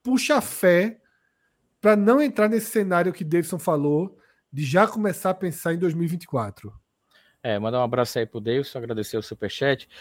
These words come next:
Speaker 2: e dizer assim que é porque, Fred, quando a gente olha aqui a, a tabela das, das equipes que, que pontuaram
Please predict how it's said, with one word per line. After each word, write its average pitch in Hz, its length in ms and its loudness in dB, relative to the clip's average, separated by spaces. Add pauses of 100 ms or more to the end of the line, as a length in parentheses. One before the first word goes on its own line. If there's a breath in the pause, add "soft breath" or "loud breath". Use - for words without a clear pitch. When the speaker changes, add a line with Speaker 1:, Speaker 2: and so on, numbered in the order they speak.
(380 loud breath)
Speaker 2:
e 233 140 0
dizer 233 300 4
assim 170 440 2
que 170 580 0 (920)
é - 80 8
porque, 196 500 2
Fred, 143 240 0
quando 233 120 -2
a 285 40 4
gente 262 240 2
olha 160 160 8
aqui 151 140 0
a, 123 260 2 (140)
a - 40 -12
tabela 135 400 6
das, 123 260 4
das 135 240 4
equipes 214 460 2
que, - 120 -10
que - 300 -8
pontuaram 156 760 8